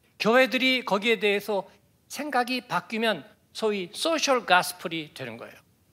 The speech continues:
빈부격차를 없앤다든지, 가난한 자와 소외된 자들에 대해서 생각한다든지. 그래서 여러분, 기도하는 분들이 우리 교회 나와서 기도하는데, "하나님, 세상에는 소외되고 억눌리고 가난하고,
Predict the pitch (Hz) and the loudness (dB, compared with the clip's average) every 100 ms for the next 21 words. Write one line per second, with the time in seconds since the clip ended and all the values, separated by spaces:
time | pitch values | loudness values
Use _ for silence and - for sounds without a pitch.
0 | _ _ - 180 190 180 175 - 165 156 | _ _ -6 -4 -2 -2 -2 -2 0 0
1 | - 190 165 151 156 151 160 - 170 202 | 0 0 0 -2 -4 -10 -12 -8 -2 2
2 | 208 196 180 185 - 269 262 240 202 180 | 2 6 4 4 4 6 6 2 0 -2
3 | 170 160 151 156 175 180 - 170 151 147 | -2 -6 -8 -8 -8 -8 -6 -8 -8 -10
4 | 143 147 170 185 _ _ _ _ _ _ | -12 -18 -18 -20 _ _ _ _ _ _
5 | _ _ _ - 202 208 226 202 117 - | _ _ _ -4 0 0 0 -2 -6 -14
6 | _ 220 233 247 262 233 233 233 240 214 | _ -4 2 4 4 0 -2 0 -2 -4
7 | - _ - 254 233 - 214 208 180 - | -12 _ -2 0 -2 0 2 2 0 -10
8 | - 185 190 185 - 185 170 165 156 156 | 2 4 4 2 -2 4 4 2 -2 -4
9 | 151 - _ 180 185 185 165 120 _ _ | -6 -14 _ 0 2 2 -2 -12 _ _
10 | _ - 185 208 202 196 185 - 233 208 | _ -10 -2 0 2 2 0 -4 -2 0
11 | 185 185 170 165 180 165 156 156 160 - | 0 0 0 0 -4 -4 -6 -8 -8 -8
12 | 165 165 160 147 151 | -4 -2 -2 -4 -8